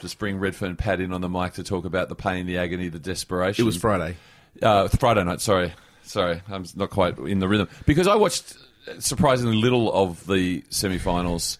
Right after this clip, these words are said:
Speaker 2: What
Speaker 1: this
Speaker 2: was that?
Speaker 1: weekend. I had other obligations.
Speaker 2: Did you?
Speaker 1: Yes, social obligations.
Speaker 2: You didn't have an interest in the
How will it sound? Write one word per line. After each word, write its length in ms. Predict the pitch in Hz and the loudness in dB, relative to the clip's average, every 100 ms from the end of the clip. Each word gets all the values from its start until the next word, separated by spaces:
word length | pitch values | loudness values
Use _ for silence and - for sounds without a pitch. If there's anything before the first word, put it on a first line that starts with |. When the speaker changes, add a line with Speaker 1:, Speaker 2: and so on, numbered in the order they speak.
| - | -6
Speaker 2:
What 220 | 151 220 | 0 2
Speaker 1:
this 60 | - | 4
Speaker 2:
was 80 | 160 | 4
that? 220 | 101 95 | 2 2
Speaker 1:
weekend. 220 | 101 90 _ - - - | 0 -2 _ -20 -20 -4
I 100 | - | 2
had 120 | - | 4
other 240 | 151 123 110 | 4 4 4
obligations. 800 | 101 95 104 107 - 113 113 - | 4 4 4 4 2 0 0 2
Speaker 2:
Did 140 | 151 | 2
you? 160 | 190 254 | 2 0
Speaker 1:
Yes, 320 | 147 160 151 | 4 4 4
social 440 | - 135 123 127 110 | 4 2 2 4 4
obligations. 640 | 104 104 104 104 - 104 | 4 4 4 4 2 2
Speaker 2:
You 60 | |
didn't 160 | 101 151 | 4 4
have 120 | 151 | 4
an 40 | 139 | 4
interest 320 | 139 147 143 | 2 2 0
in 120 | 143 | 0
the 100 | 143 | -2